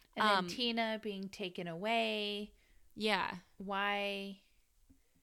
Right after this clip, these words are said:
Speaker 2: Yeah.
Speaker 1: A-, and then Susan, um, nude from the waist down, and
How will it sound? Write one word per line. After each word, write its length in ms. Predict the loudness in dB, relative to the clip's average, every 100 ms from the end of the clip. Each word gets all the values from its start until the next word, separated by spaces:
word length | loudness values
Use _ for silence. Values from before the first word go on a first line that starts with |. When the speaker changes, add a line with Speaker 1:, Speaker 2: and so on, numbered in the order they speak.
| _ _
Speaker 2:
Yeah. 340 | -2 4 4 4
Speaker 1:
A-, 20 |
and 300 | 2 0 0
then 160 | -4 -6
Susan, 800 | -6 -6 -6 -6 -6 -6 -10 -12 -12
um, 440 | -6 -2 -2 -4 -8
nude 340 | -6 -2 -2 -4
from 200 | -6 -6
the 80 |
waist 340 | -4 -4 -6 -8
down, 840 | -4 -2 -2 -4 -6 -6 -8 -8 -8
and 460 | -6 -6 -8 -12